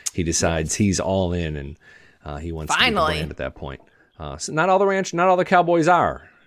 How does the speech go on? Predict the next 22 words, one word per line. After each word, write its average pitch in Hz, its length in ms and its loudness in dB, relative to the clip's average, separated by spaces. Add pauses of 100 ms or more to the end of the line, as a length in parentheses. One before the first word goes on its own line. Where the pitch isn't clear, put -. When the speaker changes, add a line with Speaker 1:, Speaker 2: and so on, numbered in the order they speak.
(360)
Speaker 1:
yet. 95 380 -6 (320)
Um, 76 480 -10 (400)
still, 87 420 4
even 101 160 0
after 98 200 -2
this 95 180 0
season, 78 360 -2 (560)
uh, 71 220 -8
there's 82 200 -6
still 92 500 0 (340)
quite 113 220 4
a - 20 -2
few 104 140 0
who 95 60 4
are 90 160 4
unbranded, 87 580 -2
even 85 160 -4
though 82 100 -4
they're 78 140 -4
pretty 170 220 -2
complicit 98 540 -2
in 73 220 -10